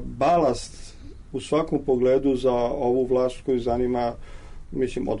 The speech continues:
to pitanje šta je zanima, ali, ali svakako da ih zanima jedino jedna stvar, dakle, to su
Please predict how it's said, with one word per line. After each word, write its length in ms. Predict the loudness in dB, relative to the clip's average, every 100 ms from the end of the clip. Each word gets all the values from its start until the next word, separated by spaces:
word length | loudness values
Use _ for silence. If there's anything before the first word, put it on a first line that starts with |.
| -6
to 100 | -8
pitanje 380 | -8 -8 -6
šta 180 | -2 2
je 120 | 4
zanima, 400 | 4 4 4 4
ali, 380 | 4 2 0 -4 -4
ali 240 | -2 -2
svakako 500 | -2 -2 -2 -2 -2
da 100 | 0
ih 140 | 0
zanima 440 | 0 0 0 0 -2
jedino 560 | 0 2 2 0 -2
jedna 340 | 0 0 0 -2
stvar, 260 | 0 0 0
dakle, 240 | -4 -8
to 200 | -6 -6
su 340 | -6 -6 -6